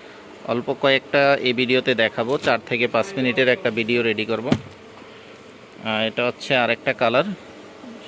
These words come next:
খুব চমৎকার কালার। যারা এই চাদরগুলো অর্ডার করতে চান, আমাদের ভিডিওর স্ক্রিনে থাকা WhatsApp নাম্বারে যোগাযোগ করবেন, যোগাযোগ করে অর্ডার কনফার্ম করবেন।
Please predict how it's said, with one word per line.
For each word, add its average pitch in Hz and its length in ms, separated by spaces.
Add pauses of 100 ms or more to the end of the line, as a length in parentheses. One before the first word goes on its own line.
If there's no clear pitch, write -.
(160)
খুব 139 180
চমৎকার 135 440
কালার। 101 260 (1500)
যারা 131 500
এই 127 120
চাদরগুলো 135 560
অর্ডার 123 260
করতে 143 300
চান, 135 300 (320)
আমাদের 120 300
ভিডিওর 120 340
স্ক্রিনে 123 340
থাকা 123 280
WhatsApp 117 440
নাম্বারে 120 340
যোগাযোগ 117 440
করবেন, 139 320 (1040)
যোগাযোগ 131 380 (180)
করে 135 240
অর্ডার 123 360
কনফার্ম 113 420
করবেন। 101 320